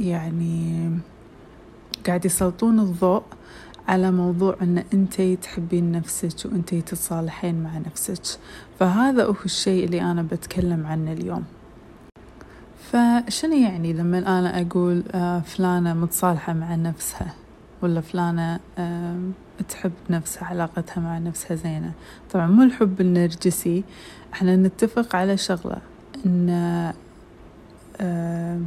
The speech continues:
كلنا فينا جزء نرجسي في شخصيتنا كبني آدمين، في منا جزء يحب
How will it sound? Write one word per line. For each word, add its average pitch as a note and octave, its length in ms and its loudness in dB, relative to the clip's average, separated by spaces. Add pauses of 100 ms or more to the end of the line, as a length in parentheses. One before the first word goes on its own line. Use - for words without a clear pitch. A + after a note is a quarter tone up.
(140)
كلنا B3+ 480 4 (440)
فينا F3 440 4
جزء E3+ 380 0 (280)
نرجسي F3 640 0
في F3+ 80 -2
شخصيتنا E3+ 720 -4
كبني F3+ 580 2
آدمين، F3 440 0 (760)
في B3+ 360 8
منا G3+ 440 8
جزء F#3+ 400 0 (100)
يحب F3+ 360 2